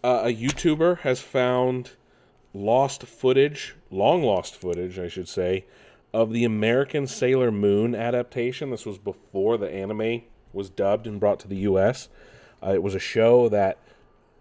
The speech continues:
I guess was going to feature both live action and cartoon animation. Um, it's called, uh, Saban Moon, uh, because Haim Saban was, was behind it.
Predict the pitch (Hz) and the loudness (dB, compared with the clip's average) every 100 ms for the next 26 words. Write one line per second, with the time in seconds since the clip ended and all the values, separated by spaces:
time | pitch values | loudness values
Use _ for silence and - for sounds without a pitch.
0 | - 92 92 107 - 107 101 104 104 - | -10 -8 -2 -2 -4 -10 -4 -2 -2 -6
1 | 110 107 104 95 95 90 87 92 95 98 | -8 -6 -4 -2 -2 -2 -2 0 0 -2
2 | 98 - 101 101 - 92 92 92 - - | -2 -6 -6 -8 -8 -6 -6 -8 -12 -8
3 | 95 - 104 104 127 151 _ _ _ - | -8 -4 -2 0 -2 -6 _ _ _ -20
4 | - - 104 107 107 110 135 147 165 _ | -16 -4 -2 0 0 0 -2 -2 -6 _
5 | _ _ - 87 85 85 82 95 _ _ | _ _ -8 -4 -4 -6 -10 -14 _ _
6 | _ _ _ _ _ _ - 92 - - | _ _ _ _ _ _ -10 -8 -8 -4
7 | 101 101 98 - 92 87 - 92 85 92 | 2 4 2 -2 -6 -6 -4 -2 0 -2
8 | 92 104 107 - 104 104 113 127 _ _ | -2 -4 -6 -2 0 2 0 -4 _ _
9 | _ _ _ - 85 82 90 95 87 82 | _ _ _ -10 -8 -8 -8 -4 -4 -4
10 | - - 98 90 - 95 90 90 92 92 | -12 -6 -4 -4 -6 -4 -2 -2 -4 -6
11 | 85 - 85 92 85 87 92 95 110 - | -8 -10 -8 -8 -6 -4 0 4 6 4